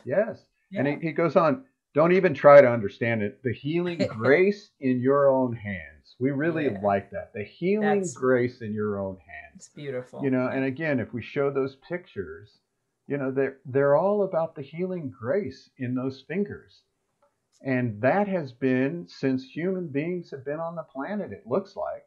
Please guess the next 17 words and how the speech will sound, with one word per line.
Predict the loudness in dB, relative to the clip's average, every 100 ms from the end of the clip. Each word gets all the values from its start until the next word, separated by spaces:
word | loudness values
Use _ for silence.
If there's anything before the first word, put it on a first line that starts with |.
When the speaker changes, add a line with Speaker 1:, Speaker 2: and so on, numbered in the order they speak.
| -10
Speaker 1:
I |
mean, | -6 -6 -8 _ -10
I | -8
don't | -8 -8
know. | -8 -6
I | -8
can't | -10 -12 -12
remember | -14 -10 -8 -8 -8
being | -2 0 0
there. | -8 -12
They | -12 -12
say | -12 -10 -6
I | -6 -8
probably | -6 -4 -4 -10
was, | -10 -8 -8 -10 -20 _
but, | -16 -16 -16 -12 -12 -12 -12 -10 2
uh, | 2 2